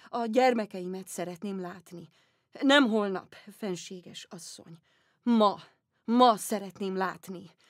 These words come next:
Most! Nem tarthatja őket magánál. Ön a gyermekeim nagyanyja, igen, de az édesanyjuk én vagyok. Én is tudom, mit kell tennem a gyermekeimmel. Miért ne tudnám? Én szültem őket. Kérem, fenséges asszonyom, kérem, kérem.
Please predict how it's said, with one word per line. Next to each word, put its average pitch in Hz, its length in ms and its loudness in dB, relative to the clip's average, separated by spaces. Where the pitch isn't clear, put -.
Most! 247 600 2
Nem 262 260 6
tarthatja 214 440 -8
őket 185 260 -6
magánál. 185 560 -4
Ön 240 220 4
a 254 140 0
gyermekeim 226 540 2
nagyanyja, 208 540 4
igen, 247 480 0
de 240 120 6
az 220 200 0
édesanyjuk 254 600 -4
én 262 220 0
vagyok. 208 360 -2
Én 320 320 4
is 285 160 0
tudom, 254 280 4
mit 254 160 -4
kell 214 160 2
tennem 233 340 4
a 208 40 0
gyermekeimmel. 214 800 2
Miért 285 260 4
ne 285 120 2
tudnám? 220 520 0
Én 330 260 8
szültem 262 460 2
őket. 233 520 0
Kérem, 240 340 -2
fenséges 202 480 -6
asszonyom, 226 440 -6
kérem, 262 440 -4
kérem. 294 520 2